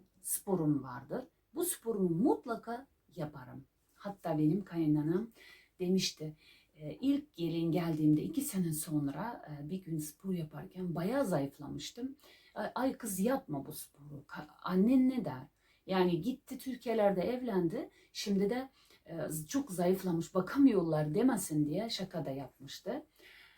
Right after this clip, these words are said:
Ben işte sporumu mutlaka yaparım sabah. Aa, bazı, e, insanlar oluyor. "Aa, peki biz de spor yapıyoruz.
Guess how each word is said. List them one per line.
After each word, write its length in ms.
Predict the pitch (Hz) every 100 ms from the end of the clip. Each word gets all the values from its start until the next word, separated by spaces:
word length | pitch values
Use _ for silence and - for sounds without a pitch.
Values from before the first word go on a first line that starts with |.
| _ _ _ _ _ _ _ -
Ben 160 | 330
işte 340 | 359 - - 269 - -
sporumu 540 | - - 302 233 208
mutlaka 420 | 359 370 226 202
yaparım 520 | 180 156 147 143 143
sabah. 420 | - 165 151 - - - _ _ _ _
Aa, 60 | 160 147 _ _
bazı, 640 | - 190 220 208 233 - -
e, 320 | 156 165 185
insanlar 560 | 202 190 214 233 262
oluyor. 400 | 214 170 165 160 156 _ _
"Aa, 120 | 185
peki 380 | - 254 285 196
biz 220 | 269 311
de 60 | 453
spor 360 | - - 208 170
yapıyoruz. 760 | 151 147 151 175 311 - -